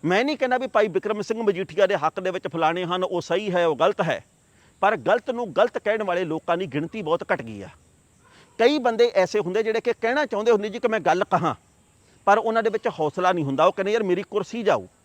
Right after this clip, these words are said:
ਮੇਰੇ ਉੱਤੇ ਕੋਈ ਦੋਸ਼ ਲੱਗ ਜੂ, ਮੈਨੂੰ ਚੱਕ ਕੇ ਲੈ ਜਾਣਗੇ, ਮੇਰਾ ਟੱਬਰ ਰੁਲ ਜੂ।"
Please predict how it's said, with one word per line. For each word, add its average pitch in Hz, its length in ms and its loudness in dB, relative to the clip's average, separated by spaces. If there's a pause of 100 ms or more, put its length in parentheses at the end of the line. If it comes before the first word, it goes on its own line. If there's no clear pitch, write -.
(520)
ਮੇਰੇ 214 180 6
ਉੱਤੇ 226 240 2
ਕੋਈ 226 120 2
ਦੋਸ਼ 170 280 -2
ਲੱਗ 190 140 0
ਜੂ, 123 220 -6 (480)
ਮੈਨੂੰ 233 200 2
ਚੱਕ 202 220 0
ਕੇ 226 100 2
ਲੈ 208 120 2
ਜਾਣਗੇ, 151 360 -2 (1200)
ਮੇਰਾ 226 140 8
ਟੱਬਰ 175 260 2
ਰੁਲ 175 180 2
ਜੂ।" 190 200 -6